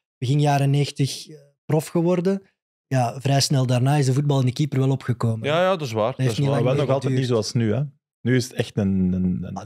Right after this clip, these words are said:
Speaker 1: nu
Speaker 3: elfde speler.
Speaker 1: Nu gaat het erover, vind ik. Allee, nu is het soms ridicule,
Speaker 2: Ja.
Speaker 1: eh,
Speaker 3: Vind jij het
Speaker 1: voetballen.
Speaker 3: erover gaan,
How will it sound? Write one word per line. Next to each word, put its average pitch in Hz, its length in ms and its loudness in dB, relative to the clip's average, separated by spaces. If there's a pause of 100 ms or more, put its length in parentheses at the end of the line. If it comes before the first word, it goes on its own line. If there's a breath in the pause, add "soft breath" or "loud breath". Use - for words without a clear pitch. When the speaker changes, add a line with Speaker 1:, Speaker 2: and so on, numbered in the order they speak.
Speaker 1:
nu 117 60 2
Speaker 3:
elfde 123 160 0
speler. 113 600 -2
Speaker 1:
Nu 135 140 0
gaat 135 140 2
het 123 140 -4
erover, 113 400 0
vind 104 200 -14
ik. - 200 -20
Allee, 110 220 -6
nu 123 80 4
is 123 80 4
het 117 120 0
soms 120 200 0
ridicule, 110 680 0
Speaker 2:
Ja. 101 180 2
Speaker 1:
eh, 101 60 2
Speaker 3:
Vind 110 160 -2
jij 151 100 2
het 165 100 0
Speaker 1:
voetballen. 165 240 0
Speaker 3:
erover 190 160 0
gaan, 202 280 -2